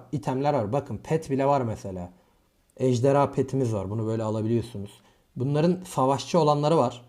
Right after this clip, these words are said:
Mesela bakın uçan bir kılıç gelebiliyor peşinizden. Savaşçı olanları var. E, mobilinde var mı bilmiyorum. Mesela omuzluk var. Şöyle omuzluk alabiliyorsunuz. Bunları, e, o parçacıklarla toplayıp alabiliyorsunuz.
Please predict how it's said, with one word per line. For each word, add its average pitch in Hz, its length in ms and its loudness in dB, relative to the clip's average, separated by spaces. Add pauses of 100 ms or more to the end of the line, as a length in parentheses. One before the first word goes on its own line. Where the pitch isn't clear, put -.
(140)
Mesela 110 260 -6
bakın 110 220 -6
uçan 117 340 -4
bir 117 60 -4
kılıç 117 320 -6
gelebiliyor 110 420 0
peşinizden. 92 580 -10 (380)
Savaşçı 139 540 0
olanları 175 380 4
var. 156 320 4
E, 113 180 -2
mobilinde 135 420 2
var 139 160 4
mı 139 120 0
bilmiyorum. 139 460 -2 (1160)
Mesela 107 280 -6
omuzluk 113 500 0
var. 92 320 -6
Şöyle 95 340 -6
omuzluk 98 360 -6
alabiliyorsunuz. 95 760 -6 (440)
Bunları, 185 640 4
e, 135 180 2
o 165 260 4
parçacıklarla 160 840 4
toplayıp 185 440 2
alabiliyorsunuz. 135 880 2